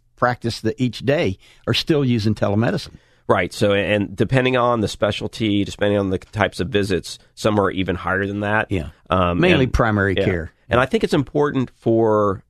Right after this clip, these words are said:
Speaker 2: patients to understand that, you know, their comfort level is extremely important. And if they're feeling that
Speaker 1: Mm-hmm.
Speaker 2: that doesn't work for them,
Speaker 1: Mm-hmm.
Speaker 2: then there are a-, absolutely opportunities for,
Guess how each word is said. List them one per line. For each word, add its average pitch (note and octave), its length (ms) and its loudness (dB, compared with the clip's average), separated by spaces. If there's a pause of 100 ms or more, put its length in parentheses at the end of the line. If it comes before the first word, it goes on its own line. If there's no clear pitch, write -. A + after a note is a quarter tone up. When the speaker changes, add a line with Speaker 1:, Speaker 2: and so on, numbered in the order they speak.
(200)
Speaker 2:
patients B2 400 -2
to D2+ 80 -2
understand F#2+ 800 0
that, F2+ 380 2 (140)
you F2 80 -2
know, F2 80 0
their C3 160 2
comfort G#2 340 -4
level F#2 180 -2
is E2+ 100 -8
extremely G#2 500 -2
important. E2+ 500 -4 (260)
And F#2 140 0
if F2+ 120 -4
they're F#2 160 0
feeling A#2 600 0
that F#2 320 0
Speaker 1:
Mm-hmm. A2 80 -8 (280)
Speaker 2:
that G2 280 -2
doesn't G2 300 -2
work C#3+ 200 -4
for - 140 -4
them, E3 400 -2
Speaker 1:
Mm-hmm. G2 160 -6 (160)
Speaker 2:
then G2 640 2
there G2+ 240 2
are - 140 -2 (200)
a-, C3 120 0 (120)
absolutely A2 500 2
opportunities F#2 440 -2
for, D#2+ 280 -2